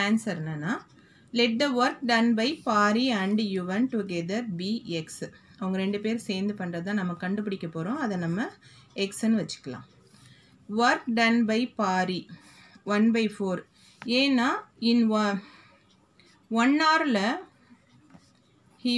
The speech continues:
will complete one fourth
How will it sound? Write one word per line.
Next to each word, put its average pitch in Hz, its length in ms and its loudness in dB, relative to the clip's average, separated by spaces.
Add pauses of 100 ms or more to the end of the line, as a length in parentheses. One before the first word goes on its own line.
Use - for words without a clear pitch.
will 240 160 0 (120)
complete 196 460 -2 (4000)
one 254 200 4
fourth 220 280 0